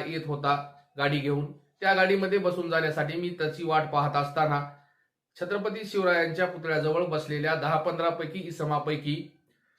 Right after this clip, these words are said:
तीन ते चार इसम हे माझ्याजवळ आले. "तू खिचडी खा," असा आग्रह केला.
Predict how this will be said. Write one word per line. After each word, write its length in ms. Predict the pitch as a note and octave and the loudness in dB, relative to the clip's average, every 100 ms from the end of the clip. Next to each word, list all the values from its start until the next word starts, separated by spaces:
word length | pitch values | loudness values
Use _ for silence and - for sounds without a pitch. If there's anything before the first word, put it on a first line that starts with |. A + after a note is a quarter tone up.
| _ _ | _ _
तीन 240 | G#3 A3+ F#3+ | -10 -8 -2
ते 80 | G#3+ | -2
चार 260 | G#3 F#3+ | 4 4
इसम 320 | F3+ E3 F3 | 4 0 -2
हे 120 | D#3 F3 | -2 0
माझ्याजवळ 560 | D#3+ D3 D3 D3+ D3+ | 0 2 0 2 2
आले. 520 | D3 D3 D#3 - - _ _ _ _ _ _ _ | 4 2 0 -6 -14 _ _ _ _ _ _ _
"तू 120 | G3+ - | -10 -8
खिचडी 300 | F#3 G#3+ G3 | -6 -4 0
खा," 120 | G3 | 4
असा 300 | F3+ E3+ F3 | 6 6 4
आग्रह 300 | E3 E3 E3+ | 2 4 2
केला. 340 | D#3 D3+ D3+ | 2 2 2